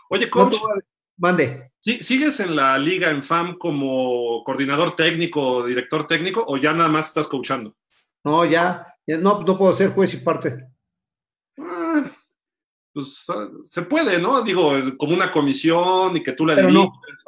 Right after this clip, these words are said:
Speaker 2: no, no, no. No, en-, creo que no es, no es sano para la liga.
Speaker 1: Ok.
Speaker 2: No es sano. Este, esa, esa función ahorita la está tomando, aparte como director de, de, de la liga, Edgar, también él está coordinando la parte deportiva.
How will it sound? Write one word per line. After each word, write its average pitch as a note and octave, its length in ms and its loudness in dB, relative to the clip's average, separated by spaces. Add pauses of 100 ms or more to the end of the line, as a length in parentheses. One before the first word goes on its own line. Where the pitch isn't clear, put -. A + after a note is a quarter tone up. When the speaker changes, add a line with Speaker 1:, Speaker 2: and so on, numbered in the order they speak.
Speaker 2:
no, E3+ 260 0
no, F#3 140 2
no. D3 420 0 (140)
No, F#3+ 240 4
en-, G3 240 2
creo G#3 160 0
que G3+ 220 2
no G3 100 4
es, G3+ 140 4
no G#3 100 2
es G3+ 120 2
sano F#3+ 280 2
para D3+ 140 0
la C#3+ 120 2
liga. C#3+ 320 -2 (380)
Speaker 1:
Ok. B2+ 140 -6 (120)
Speaker 2:
No D#3 100 -2
es D#3+ 100 -4
sano. C#3 220 -8 (420)
Este, C3 960 0
esa, F3 240 -2
esa F3 240 -2
función D#3+ 480 -2
ahorita D3+ 720 -2 (160)
la C#3+ 100 0
está C3+ 300 -2
tomando, D3 360 -2
aparte B2+ 380 -4
como B2 220 -2
director B2 480 -2
de, A#2+ 420 -2
de, A#2 580 -12 (140)
de B2+ 100 -10
la B2 100 -6
liga, C3+ 420 -4
Edgar, D#3 320 -2 (280)
también C#3+ 260 0
él C#3+ 100 0
está C3 200 -2
coordinando C3 440 0
la B2 120 -2
parte B2+ 220 -4
deportiva. A#2+ 480 -6